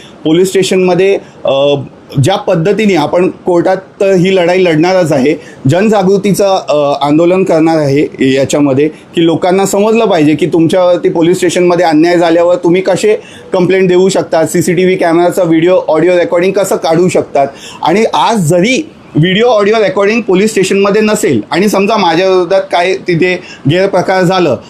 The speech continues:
तर सुप्रीम कोर्टचं जजमेंटप्रमाणे मी त्या पोलीस अधिकारीला,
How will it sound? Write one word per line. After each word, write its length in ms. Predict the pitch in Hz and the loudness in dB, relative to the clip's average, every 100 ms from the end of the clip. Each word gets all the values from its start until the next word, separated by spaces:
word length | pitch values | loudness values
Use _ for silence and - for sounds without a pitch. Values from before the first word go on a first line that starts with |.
| - - 196 | -20 -8 -2
तर 300 | 202 226 269 - | 0 0 -2 -6
सुप्रीम 420 | - 180 202 226 | -2 0 0 0
कोर्टचं 300 | 233 220 233 | 0 -2 0
जजमेंटप्रमाणे 1120 | 180 175 151 175 180 170 147 139 143 196 233 - - | 0 2 2 2 0 0 0 0 0 -2 -4 -12 -4
मी 180 | 156 208 - | 0 0 0
त्या 120 | 214 | -2
पोलीस 460 | 208 185 185 202 - 156 | 0 0 2 0 -2 -2
अधिकारीला, 760 | 156 175 185 175 170 180 180 | -2 0 0 2 2 2 0